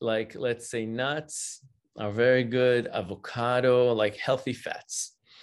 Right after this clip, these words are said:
Healthy fats are yin nourishing. So that would be also very good before sleep. So if you want to kind of, like, uh, subside cra-, uh, food cravings,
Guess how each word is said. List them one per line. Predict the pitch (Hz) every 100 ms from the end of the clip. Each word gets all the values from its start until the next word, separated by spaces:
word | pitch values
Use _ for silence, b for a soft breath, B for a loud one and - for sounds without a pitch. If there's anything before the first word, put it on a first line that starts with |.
| B B B -
Healthy | 120 143 143
fats | - 175 180 180
are | 127 104
yin | 101 120 139 120
nourishing. | 92 95 - - - _
So | - 117
that | 120 147
would | 170
be | 160
also | 131 127 131 117 -
very | 104 113 117
good | 107 117 107
before | 98 - 117 113
sleep. | - - 123 - _ _ _ B B B B B
So | -
if | 107 104
you | 117 113
want | 127 135 131
to | - 127 120 113 B B B _
kind | - 117 117
of, | 120 110 110
like, | 107 104 101 117
uh, | 98 92 - _ _ _ _ _ _ -
subside | - - - 131 120 117 113
cra-, | - 120 113 - 120 107
uh, |
food | - - 139 139
cravings, | - 143 147 156 170 190 180 160